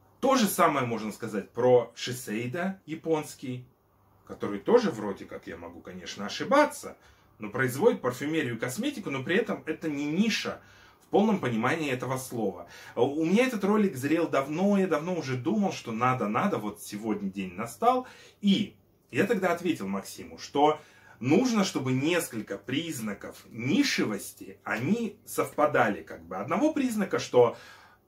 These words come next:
бренд не производит ничего, кроме ароматов и косметики, этого признака недостаточно. Также нужно, чтобы бренд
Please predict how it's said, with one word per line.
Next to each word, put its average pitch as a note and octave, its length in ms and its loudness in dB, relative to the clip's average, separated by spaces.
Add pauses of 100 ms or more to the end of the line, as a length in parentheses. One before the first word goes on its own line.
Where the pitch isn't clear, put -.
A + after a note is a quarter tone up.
(380)
бренд D3 560 6
не B2+ 120 -4
производит C#3 500 -2
ничего, B2+ 340 -2
кроме A2+ 480 -4 (140)
ароматов B2 540 0
и - 40 -12
косметики, F#3+ 640 -4
этого D#3+ 400 0
признака D3+ 420 -6
недостаточно. A#2+ 960 -4 (280)
Также A3 280 4
нужно, B2 480 0 (1200)
чтобы F3 320 2
бренд F3 360 6